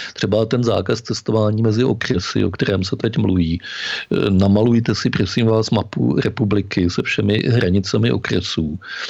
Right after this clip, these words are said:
a zvažte, jak to hlídat. Jo, to, to se, to se hlídat nebude. Tady lze apelovat na lidi: „Prosím vás, omezte cestování na minimum.“ Ale říct: „Je zakázáno cestování z okresu do okresu“,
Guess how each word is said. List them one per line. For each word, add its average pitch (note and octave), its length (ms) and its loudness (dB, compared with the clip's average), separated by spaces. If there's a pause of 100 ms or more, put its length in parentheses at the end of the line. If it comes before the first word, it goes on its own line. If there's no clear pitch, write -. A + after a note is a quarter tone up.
(340)
a G#2 40 0 (380)
zvažte, G#2 840 0 (380)
jak G#2 200 -2
to A#2+ 120 2
hlídat. F2+ 420 -2 (800)
Jo, G2 160 -2
to, C3 180 0
to C3+ 180 -2
se, D#3 260 0
to C3 180 -2
se D3 200 0
hlídat C3+ 360 0
nebude. G#2 340 0
Tady B2 220 0
lze E3 280 2
apelovat C#3 560 0
na G2+ 100 0
lidi: G#2 240 0
„Prosím A#2 360 -2
vás, A2+ 300 0
omezte A#2+ 420 0
cestování A2 680 0
na A#2 100 2
minimum.“ G2 460 2 (380)
Ale G2+ 140 2
říct: G2+ 300 -2
„Je B2+ 100 0
zakázáno G#2 680 2
cestování G#2 600 0
z - 60 -4
okresu - 420 -2
do G#2+ 120 2
okresu“, F#2+ 560 0